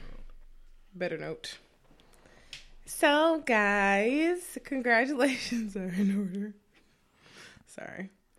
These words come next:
Speaker 2: Kimbella and,
Speaker 1: No.
Speaker 2: um, Juelz Santana are finally engaged. He proposed to her after ten years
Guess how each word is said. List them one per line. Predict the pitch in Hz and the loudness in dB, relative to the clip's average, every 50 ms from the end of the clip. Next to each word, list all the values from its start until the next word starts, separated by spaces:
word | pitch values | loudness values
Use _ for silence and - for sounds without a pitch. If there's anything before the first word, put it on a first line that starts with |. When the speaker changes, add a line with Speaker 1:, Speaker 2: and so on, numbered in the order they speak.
| _ - - - - - - _ _ _ - | _ -20 -20 -20 -20 -20 -20 _ _ _ -2
Speaker 2:
Kimbella | - 254 247 247 220 247 269 285 277 240 220 208 208 220 226 233 - - - | 0 0 0 2 2 2 2 2 2 2 2 2 2 2 0 -2 -2 -4 -4
and, | - 202 208 202 202 202 208 185 165 143 | -2 -2 0 0 0 0 -2 -2 -2 -2
Speaker 1:
No. | 120 | -2
Speaker 2:
um, | 139 185 185 185 185 190 190 190 180 180 202 190 | -2 0 0 0 -2 -2 -2 -2 -4 -4 -6 -4
Juelz | 196 208 220 220 277 | -2 0 0 0 0
Santana | - - 254 240 262 269 - - 254 208 208 214 202 196 202 226 247 - - | 0 0 0 0 -2 -2 -2 -2 -2 0 0 0 0 0 0 0 -2 -2 -2
are | 196 202 | -4 -4
finally | 202 - 202 185 175 180 185 196 226 220 - 214 | -2 0 0 0 0 0 0 -2 -2 -2 -2 -2
engaged. | 233 277 262 202 233 208 202 190 185 180 175 180 220 262 240 - - - - - - - - - - - - - _ | -2 -2 0 2 4 4 6 6 4 2 2 2 0 0 -4 -6 -10 -12 -14 -14 -16 -16 -16 -18 -18 -20 -20 -20 _
He | _ - 247 247 | _ -4 -4 -2
proposed | - - 254 247 - - 277 233 220 214 240 233 - | -2 -4 -6 -6 -2 0 2 2 2 2 0 -2 -4
to | 247 247 | -4 -2
her | 233 240 202 196 196 | 0 0 2 2 2
after | 196 208 220 - - 226 | 2 0 0 -2 -6 -8
ten | 202 - - - 254 214 220 247 254 | -8 -6 -2 0 0 0 0 0 0
years | 247 240 233 220 214 208 196 190 185 190 190 190 196 190 - 220 - | 0 0 2 2 2 2 2 2 2 2 0 0 0 -2 -4 -6 -8